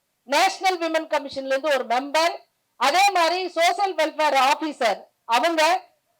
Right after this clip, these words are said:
அதே மாதிரி இன்னும் வெளியில இருந்து ரெண்டு வழக்கறிஞர் வந்தாங்க.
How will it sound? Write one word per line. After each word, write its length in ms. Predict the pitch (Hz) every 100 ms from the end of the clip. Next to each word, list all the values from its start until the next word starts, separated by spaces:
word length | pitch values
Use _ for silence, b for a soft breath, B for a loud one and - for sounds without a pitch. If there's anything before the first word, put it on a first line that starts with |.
| -
அதே 300 | 254 339 392
மாதிரி 280 | 370 349 415
இன்னும் 460 | 359 339 320 294
வெளியில 260 | 302 359 381
இருந்து 260 | 330 330
ரெண்டு 240 | 359 302 277
வழக்கறிஞர் 800 | 262 294 302 285 254 320 339 _ _
வந்தாங்க. 560 | 247 262 320 302 214